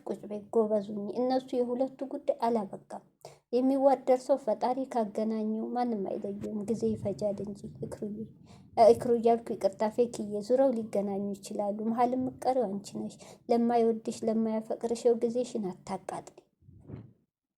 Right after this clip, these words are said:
ፍቅር ታፈቅረኛለህ እኮ የምትይው ፌክዬ፣ ትናንት የተሳሳችው ነገር ተጠናንተሽ ቢያንስ እንኳ ከዛ ከሰው ጋር ራሱ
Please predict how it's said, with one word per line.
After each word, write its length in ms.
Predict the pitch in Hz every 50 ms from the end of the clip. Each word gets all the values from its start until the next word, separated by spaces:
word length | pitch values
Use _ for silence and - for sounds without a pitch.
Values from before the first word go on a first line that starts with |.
| _ _ _ - - _ _ _ _ -
ፍቅር 420 | - - 277 269 277 - 262 262 262 254 - - - 226 - -
ታፈቅረኛለህ 800 | - 262 262 254 - 277 - 262 277 262 254 247 254 247 247 226
እኮ 160 | 220 - - 262
የምትይው 500 | 262 262 269 269 262 - - 269 285 320 339 - - _ _ _ - -
ፌክዬ፣ 440 | - - 247 247 240 - 240 240 220 240 277 339
ትናንት 340 | - - 254 254 247 247 240 -
የተሳሳችው 720 | 233 - - 226 226 - 226 233 - 233 233 - - 233
ነገር 300 | 233 233 233 - 262 262 - - - _ _ _ _ _ _ _ _ _ _ _ - 214 -
ተጠናንተሽ 840 | - 269 285 294 285 - 262 233 226 208 208 214 214 - 214 208 - -
ቢያንስ 320 | - 254 269 277 254 - -
እንኳ 300 | 220 220 220 - 226 214 214
ከዛ 280 | - 240 226 214 - - 226 220
ከሰው 360 | 220 - 214 - - - 208 208
ጋር 200 | 214 - 214 214 - - - - _ -
ራሱ 240 | - 269 269 262